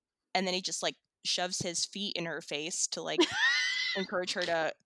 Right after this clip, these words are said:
Speaker 1: go ahead and rub 'em, which, gross.
Speaker 2: Uh,
Speaker 1: Gross, Bill.
Speaker 2: ugh.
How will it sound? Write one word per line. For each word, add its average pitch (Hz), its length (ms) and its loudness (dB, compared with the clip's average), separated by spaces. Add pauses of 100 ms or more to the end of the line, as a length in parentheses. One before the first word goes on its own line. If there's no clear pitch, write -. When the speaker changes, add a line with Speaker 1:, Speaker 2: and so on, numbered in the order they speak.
(240)
Speaker 1:
go 165 140 -4
ahead 196 280 0
and 196 320 -2
rub 220 300 0
'em, 175 300 0
which, 190 320 -2 (120)
gross. 180 360 -2
Speaker 2:
Uh, 359 100 2
Speaker 1:
Gross, 311 280 6
Bill. 160 280 -2
Speaker 2:
ugh. 277 380 8